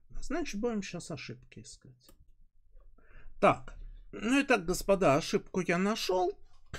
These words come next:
Она, как всегда в таких случаях, оказалась банальной. Давайте мы её исправим. Значит, нужно, естественно, отредактировать файл E T C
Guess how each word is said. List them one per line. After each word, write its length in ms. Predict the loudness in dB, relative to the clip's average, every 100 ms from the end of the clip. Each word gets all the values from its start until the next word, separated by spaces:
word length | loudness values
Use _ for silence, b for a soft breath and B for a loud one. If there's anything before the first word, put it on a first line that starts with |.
| -12 -14 -16 -2
Она, 260 | 4 4 4
как 240 | 0 -2
всегда 340 | -2 0 0
в 60 | 0
таких 340 | -2 -2 -4
случаях, 500 | 4 4 4 2 0
оказалась 540 | -2 -2 2 4 4 2
банальной. 760 | 2 4 4 6 6 4 2 -4 -10 -12 -14 -18 B B B B B B
Давайте 400 | 10 12 10 6
мы 100 | 2
её 340 | 4 4 4
исправим. 680 | 0 -2 0 2 2 -2 -6 -10 -18 -20 -16 -10 -8 -6 -6 -4 -6 -6 -6 -6 -10 -14 -14 -16 -16 -16 -16 -14 B B B B
Значит, 380 | 0 2 2 2
нужно, 340 | 6 6 6 4
естественно, 680 | 4 0 2 0 2 0
отредактировать 1040 | 0 0 -2 2 0 0 0 2 2 -2 -4
файл 560 | 2 6 6 6 2 -4 -8 -10 -10 -10 -10 -6 -2 -2 -4 -8 b b b b b b
E 320 | -10 2 2
T 220 | 4 2 2
C 440 | 0 4 6 4